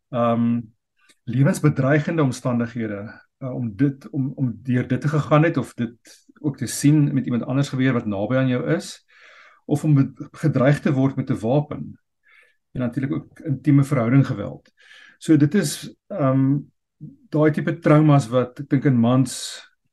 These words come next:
amper 'n drempelwaarde oorsteek waar daai trauma, ehm, beduidend ernstig genoeg is vir die man om dan nou posttraumatiese stresversteuring te ontwikkel. So die traumas lyk dalk 'n bietjie anders, maar dit lyk ook of die, die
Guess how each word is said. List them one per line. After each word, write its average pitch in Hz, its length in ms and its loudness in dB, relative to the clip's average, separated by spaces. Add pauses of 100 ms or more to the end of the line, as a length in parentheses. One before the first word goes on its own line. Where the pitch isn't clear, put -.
(140)
amper 139 280 -2
'n 117 60 -2
drempelwaarde 135 720 4
oorsteek 143 460 -2
waar 117 200 -2
daai 117 220 0
trauma, 139 440 4 (760)
ehm, 117 400 -2
beduidend 135 760 4
ernstig 160 400 0
genoeg 120 300 0
is - 340 -6 (140)
vir 135 80 0
die 120 80 0
man 117 220 2
om 120 140 -2
dan 110 120 -4
nou 113 180 -2
posttraumatiese 110 800 -4
stresversteuring 113 840 -8
te 117 80 -12
ontwikkel. 92 600 -12 (340)
So - 140 2
die 135 160 0
traumas 175 520 4
lyk 123 260 -2
dalk 117 200 -2
'n 113 60 -6
bietjie 127 260 -4
anders, 143 320 -2
maar 127 220 0 (640)
dit 139 160 -8
lyk 123 260 2
ook 226 120 2
of 160 180 -4
die, 147 380 2 (100)
die 135 200 -2